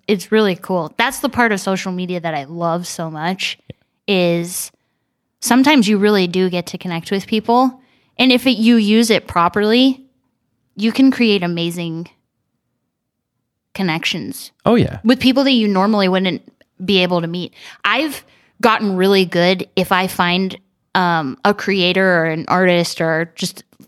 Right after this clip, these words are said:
Speaker 1: a person that I'm a fan of, that I love what they're doing, I hit them up on Instagram, and I've had excellent luck with it.
Speaker 2: Oh, yeah. That's great.
Speaker 1: Yeah,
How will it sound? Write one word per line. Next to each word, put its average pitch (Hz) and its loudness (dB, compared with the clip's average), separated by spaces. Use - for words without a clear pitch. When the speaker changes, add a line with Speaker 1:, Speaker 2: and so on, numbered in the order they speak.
Speaker 1:
a 175 -2
person 196 0
that 175 -2
I'm 170 -2
a 175 -2
fan 175 -4
of, 240 0
that 185 0
I 170 2
love 175 0
what 190 0
they're 180 0
doing, 170 -4
I 190 2
hit 208 -2
them 202 0
up 180 0
on 175 -2
Instagram, 220 -2
and 175 -2
I've 226 -2
had 311 2
excellent 190 -4
luck 170 -2
with 160 -2
it. - -4
Speaker 2:
Oh, 240 4
yeah. 214 2
That's - -12
great. 156 0
Speaker 1:
Yeah, 226 0